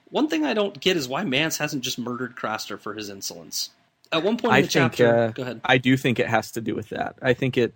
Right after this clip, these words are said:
Speaker 2: I think, you know, this protection they're apparently giving from, getting from the others perhaps extends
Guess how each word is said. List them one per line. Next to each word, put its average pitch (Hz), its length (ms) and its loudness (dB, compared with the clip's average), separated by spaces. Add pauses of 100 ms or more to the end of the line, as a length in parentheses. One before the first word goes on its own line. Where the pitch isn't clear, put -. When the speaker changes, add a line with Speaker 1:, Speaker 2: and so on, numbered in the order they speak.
Speaker 2:
I 123 120 0
think, 120 360 -2
you 117 380 -8
know, 113 160 2
this 110 380 -2 (320)
protection - 580 -2
they're 113 160 2
apparently 113 500 0
giving 113 400 2
from, 117 400 0
getting 120 280 2
from 120 200 2
the 107 120 2
others 113 360 4
perhaps 117 520 2
extends - 600 -4